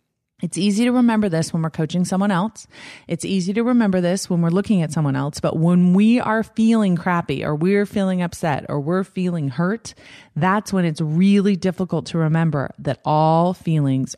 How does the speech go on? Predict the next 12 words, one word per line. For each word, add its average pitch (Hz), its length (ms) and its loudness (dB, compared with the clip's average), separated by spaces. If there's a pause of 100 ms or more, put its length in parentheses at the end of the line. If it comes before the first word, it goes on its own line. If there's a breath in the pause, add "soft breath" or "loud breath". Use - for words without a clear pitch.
are 147 240 -2 (140)
always 151 1000 2
self-generated. 135 1000 -4 (600 loud breath)
We 175 240 2
believe 185 640 2
our 151 160 0
feelings 156 560 2
are 123 100 -2
caused 131 440 0
by 123 320 0
other 127 240 -2
people. 180 500 0